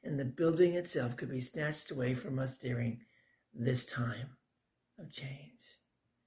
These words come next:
Pain and suffering can also come to us in our own personal life in many ways. For example,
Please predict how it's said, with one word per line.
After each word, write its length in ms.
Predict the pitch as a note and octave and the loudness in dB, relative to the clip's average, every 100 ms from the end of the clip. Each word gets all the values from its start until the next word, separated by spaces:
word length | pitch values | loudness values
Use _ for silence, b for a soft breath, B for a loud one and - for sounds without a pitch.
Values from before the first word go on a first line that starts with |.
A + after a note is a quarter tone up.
| _ _ _ _ - | _ _ _ _ -8
Pain 440 | F#3 F3 B2 - - _ B B - | 0 2 0 -2 -16 _ B B -18
and 100 | - | -12
suffering 600 | - - G3+ F#3 - C3 | -8 0 2 2 -2 -4
can 160 | B2 - | -4 -6
also 340 | F#3 F3+ F3 | -6 -4 -4
come 240 | F3 G3 F#3+ | -4 -4 -2
to 120 | F#3 | -2
us 160 | E3 B2+ B B B | -2 -6 B B B
in 100 | F#3+ | 2
our 80 | G3 | 4
own 220 | G#3+ A3+ | 6 4
personal 380 | G3+ G3 G#3 F3 | 4 2 6 6
life 360 | G3+ B3+ G#3 - B B - | 6 4 4 0 B B 2
in 160 | F3+ | 4
many 200 | D#3 C3 | 6 6
ways. 500 | A#2+ A2 - - - - _ | 6 2 -4 -12 -16 -20 _
For 140 | - | 4
example, 460 | F3+ C#3+ C3+ A#2 - | 4 6 4 2 -4